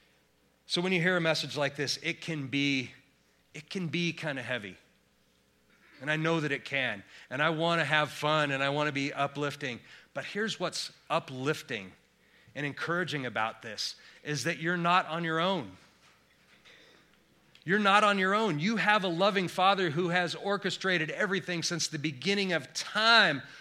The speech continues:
so that he could spend eternity with you.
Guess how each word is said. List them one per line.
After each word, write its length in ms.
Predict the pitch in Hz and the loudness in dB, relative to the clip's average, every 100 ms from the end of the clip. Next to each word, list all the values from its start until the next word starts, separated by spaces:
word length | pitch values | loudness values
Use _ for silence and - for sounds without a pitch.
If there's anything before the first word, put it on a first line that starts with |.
| - | -6
so 320 | - - 196 | -2 0 0
that 160 | 180 139 | 0 -2
he 140 | 185 | -4
could 240 | 190 165 | -2 -2
spend 640 | - - - 190 185 165 131 - - | -2 -2 2 4 4 0 -6 -16 -14
eternity 540 | 175 - 202 202 160 156 | -10 -6 -2 0 0 0
with 200 | 143 117 | -2 -4
you. 460 | 117 160 202 107 | -2 2 4 2